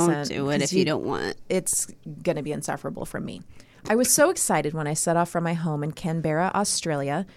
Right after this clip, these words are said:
Speaker 1: to go on a three-month trip around Europe with a friend. I had planned all sort of bucket list worthy things, including doing a skydive over the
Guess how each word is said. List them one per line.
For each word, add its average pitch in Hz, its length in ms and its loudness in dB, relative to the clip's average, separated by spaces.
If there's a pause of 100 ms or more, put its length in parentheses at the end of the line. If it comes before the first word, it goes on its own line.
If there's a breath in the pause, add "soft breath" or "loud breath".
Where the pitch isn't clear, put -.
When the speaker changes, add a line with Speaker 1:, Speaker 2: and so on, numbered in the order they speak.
(120)
Speaker 1:
to 196 100 -2
go 202 180 6
on 185 140 2
a 190 60 0
three-month 208 640 2
trip - 320 -6
around 190 280 0
Europe 202 320 -2
with 160 100 -4
a 170 60 -8
friend. 208 480 -4 (360 soft breath)
I 175 60 -2
had 180 140 0
planned 190 400 2
all 190 180 6
sort 202 220 0
of 170 100 -4
bucket 170 240 0
list 160 220 -4
worthy 156 200 -2
things, 185 300 -2
including 175 320 -2
doing 151 220 -4
a 165 40 -8
skydive 214 640 -2
over 165 220 0
the 190 140 -4